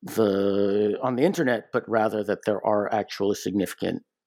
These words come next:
differences that we should become aware of in terms of how the platform, right, uh, affects the political power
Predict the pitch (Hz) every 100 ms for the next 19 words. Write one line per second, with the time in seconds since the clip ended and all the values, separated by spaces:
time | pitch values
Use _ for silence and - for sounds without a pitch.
0 | _ _ _ 110 127 120 123 110 - 101
1 | 90 - - 101 - 104 - 95 90 -
2 | - 92 92 95 104 107 - 98 95 92
3 | 92 - - 107 98 95 95 - - -
4 | - _ 113 - - - 123 123 - 104
5 | - - - - _ _ _ _ 104 98
6 | 95 - _ _ _ _ - 110 90 64
7 | - - - 120 90 - - - - -
8 | _ _ _ 113 95 98 82 80 76 -
9 | 80 - - _ _ - 113 107 95 -
10 | 98 92 87 85 82 76 78 76 76 _
11 | _ _ _ _ _ _ _ _ _ _
12 | _ _ - - 107 107 -